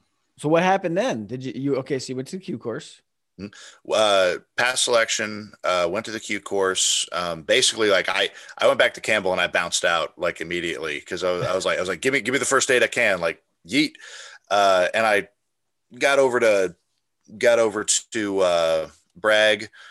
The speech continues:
Speaker 2: signed in, went through the, went through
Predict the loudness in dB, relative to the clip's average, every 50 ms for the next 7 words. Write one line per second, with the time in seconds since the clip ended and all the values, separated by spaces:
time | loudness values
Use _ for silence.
0 | -20 -20 _ _ _ _ _ _ _ _ 0 0 2 2 2 2 0 0 0 0
1 | 0 -2 -6 -10 -14 -16 -20 _ _ _ _ _ _ _ _ _ _ _ _ _
2 | _ -2 2 2 2 2 0 -2 -2 -2 -2 -4 -8 -10 -12 -10 -6 -6 -6 -6
3 | -6 -6 -6 -4 -6 -6